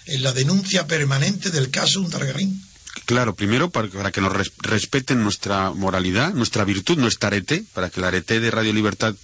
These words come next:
Speaker 2: Constituyente sea respetada, y luego para que no nos llamen imbéciles, porque, claro, eh, esto de, eh, claro, eh,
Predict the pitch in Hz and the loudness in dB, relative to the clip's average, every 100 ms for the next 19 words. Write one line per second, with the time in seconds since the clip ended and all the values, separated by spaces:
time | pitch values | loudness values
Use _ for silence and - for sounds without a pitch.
0 | - 113 - 110 110 - 110 113 110 120 | -12 -8 -4 -2 0 0 0 0 0 -2
1 | 127 127 170 - - - 98 104 113 117 | 0 0 -2 -6 -16 -4 0 2 2 0
2 | 110 110 120 117 120 110 101 127 127 104 | 0 2 2 2 2 2 2 0 0 -4
3 | 78 - 85 98 87 - - - 113 123 | -6 -8 -8 -6 -8 -12 -10 -2 0 0
4 | - - - - - 98 92 92 85 87 | -4 -14 -20 -20 -12 -8 -6 -6 -6 -8
5 | 101 - 107 110 98 - - 143 143 - | -8 -6 -2 -2 -4 -10 -14 -12 -10 -8
6 | 113 - - 113 127 - - - - - | -8 -8 -2 0 0 -4 -16 -20 -20 -16
7 | 87 80 | -10 -10